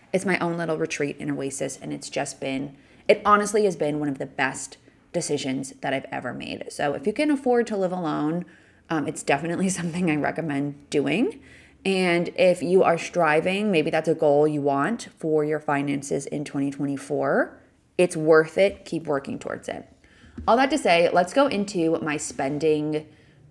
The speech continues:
recap. So disclaimer on this is I have not looked at my year-to-date spending yet.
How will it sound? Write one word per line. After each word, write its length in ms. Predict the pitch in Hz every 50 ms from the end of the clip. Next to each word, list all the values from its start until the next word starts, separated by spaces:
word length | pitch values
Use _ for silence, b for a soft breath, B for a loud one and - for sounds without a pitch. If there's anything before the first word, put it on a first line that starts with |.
| - - -
recap. 580 | 160 165 160 165 - 135 107 - - - -
So 520 | - - 185 156 151 131 143 113 - - - - - - 190
disclaimer 500 | 175 202 208 202 202 254 247 240 233 220
on 140 | 208 196 196
this 260 | 185 151 143 170 -
is 100 | - -
I 120 | - 160
have 180 | 196 208 208 202
not 360 | 180 147 151 165 185 208 -
looked 220 | 170 160 175 - 214
at 100 | 190 175
my 100 | 185 202
year-to-date 500 | 185 165 160 165 196 175 180 180 170 -
spending 600 | - 156 139 143 165 170 185 208 240 247 - - -
yet. 460 | 151 143 139 226 - - - - -